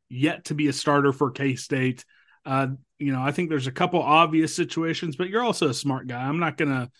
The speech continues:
try to put you into a box. So, uh, who, who's gonna be that breakout player on offense?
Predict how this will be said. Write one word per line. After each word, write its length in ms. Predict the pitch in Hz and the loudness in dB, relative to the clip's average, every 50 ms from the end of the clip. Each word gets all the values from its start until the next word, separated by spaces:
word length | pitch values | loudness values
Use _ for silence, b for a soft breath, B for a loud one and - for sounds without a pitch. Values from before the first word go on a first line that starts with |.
| _ _ _ _ _ | _ _ _ _ _
try 140 | - 165 143 | 0 0 0
to 60 | 123 | 0
put 280 | - - 160 143 - | 0 0 0 0 4
you 140 | - 156 143 | 4 4 4
into 180 | 135 139 127 117 | 4 2 0 -2
a 80 | 113 | -4
box. 560 | 107 104 120 113 113 120 127 127 - - - - _ | -6 -8 -10 -10 -8 -10 -10 -10 -12 -14 -16 -14 _
So, 320 | - - - 143 135 135 | -8 -4 -4 -2 -2 -2
uh, 380 | 139 - 139 139 135 131 131 139 | -2 -2 -4 -2 -2 -2 -4 -4
who, 220 | - - 165 190 - | 0 0 0 2 4
who's 200 | 156 165 175 156 | 2 2 2 2
gonna 160 | 185 170 151 | 0 0 2
be 100 | 147 151 | 2 0
that 180 | 147 135 127 | 0 0 -4
breakout 360 | - 131 131 127 127 120 117 - | -4 -4 -4 -4 -4 -8 -10 -10
player 180 | - 131 120 | -8 -8 -8
on 160 | 117 113 110 | -8 -10 -12
offense? 600 | 110 107 104 107 - 117 110 110 107 - - - | -12 -14 -14 -14 -16 -18 -18 -18 -18 -18 -20 -20